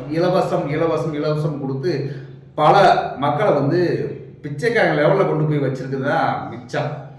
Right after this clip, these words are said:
ஆனா விஜய் வந்து கொள்கைகள் இல்ல. அ, சரி, மாற்று கட்சிகள் இருக்கு, எல்லா கட்சிகளும் இருக்கு, கொள்கைகள் வச்சிருக்காங்க. சரி, கொள்கைகள் என்னென்ன கொள்கைகள்?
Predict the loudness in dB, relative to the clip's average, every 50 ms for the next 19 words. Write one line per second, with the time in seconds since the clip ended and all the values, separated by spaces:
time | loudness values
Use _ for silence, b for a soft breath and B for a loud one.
0 | B B B B B B _ -4 0 2 4 4 4 2 2 4 4 4 4 4
1 | 4 6 6 6 6 4 2 0 -4 -4 -2 0 2 2 2 2 2 2 4 4
2 | 4 2 2 0 -2 -2 -2 0 2 2 2 2 0 -2 -4 -8 -12 -14 -18 -20
3 | -20 -20 -16 -12 -8 -4 -2 0 0 0 -4 -8 -10 -12 -8 -4 0 0 0 0
4 | 0 0 0 0 0 0 0 2 2 2 2 2 2 0 0 2 2 0 0 0
5 | 0 -2 -2 -2 -2 -2 0 0 0 0 -2 -2 -4 -6 -4 -2 -2 0 0 0
6 | 0 0 2 2 2 2 0 -2 -2 -2 -2 0 0 0 -2 -4 -4 -8 B B
7 | B B B -4 0 2 2 4 4 4 4 6 6 6 6 6 4 4 2 2
8 | 2 2 2 0 0 -2 0 0 0 0 -2 -2